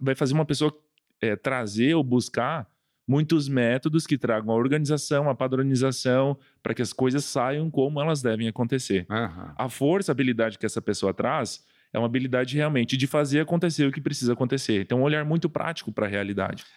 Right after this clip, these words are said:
Speaker 2: Legal. É, é, e aí a gente vai vendo a profundidade da ferramenta, porque, por exemplo, quando a gente vai pra, pra outras linhas da psicologia, a raiva é uma emoção, é uma emoção ti-, a,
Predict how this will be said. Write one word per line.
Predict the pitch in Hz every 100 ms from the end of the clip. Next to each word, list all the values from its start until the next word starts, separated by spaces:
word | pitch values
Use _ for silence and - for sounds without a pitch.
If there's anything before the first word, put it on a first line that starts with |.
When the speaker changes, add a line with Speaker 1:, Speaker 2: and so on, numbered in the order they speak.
| -
Speaker 2:
Legal. | 123 117 131 120
É, | 117
é, | 110 107 107 98 98 98 101 110 104
e | 104
aí | 107 123
a | 135
gente | 143 -
vai | 131
vendo | 120 131
a | 131
profundidade | 127 - 117 104 110 113
da | 104
ferramenta, | 113 98 98 135 135
porque, | - 107 120
por | 120 117
exemplo, | 107 107 98 104 - - - _
quando | 120 123
a |
gente | 120 131
vai | 117 123 120
pra, | - 110 101
pra | - 107
outras | 117 117 104
linhas | 110 117
da | 107
psicologia, | 101 - 104 104 92 104 147 165 92 _ _ _ -
a | 101
raiva | 76 104 120 123 170
é | 147
uma | 131
emoção, | 123 113 - 123 -
é |
uma | 110 117
emoção | 117 107 120
ti-, | 113 - 147
a, | 110 95 87